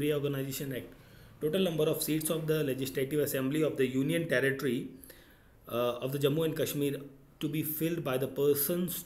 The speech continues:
chosen by the direct election shall be। So it shall be one zero seven। Option C is the correct answer।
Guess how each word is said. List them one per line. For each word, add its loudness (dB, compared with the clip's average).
chosen 0
by -2
the -2
direct -4
election -2
shall 0
be। -4
So 2
it -6
shall -2
be -4
one 2
zero 2
seven। -2
Option 0
C -2
is -2
the -2
correct -4
answer। -10